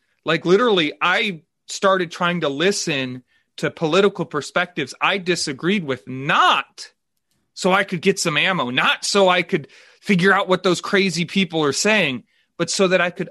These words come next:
understand how they were thinking, so I could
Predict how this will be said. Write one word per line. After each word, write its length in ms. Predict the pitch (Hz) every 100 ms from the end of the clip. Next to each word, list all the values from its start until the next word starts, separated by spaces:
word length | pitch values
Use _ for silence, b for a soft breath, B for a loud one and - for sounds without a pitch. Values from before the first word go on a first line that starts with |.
| -
understand 760 | 180 196 190 - 185 190 165
how 240 | - 165 180
they 160 | 180
were 160 | 175 156
thinking, 480 | - 190 202 190 139
so 180 | - 139
I 80 |
could 160 | 139 156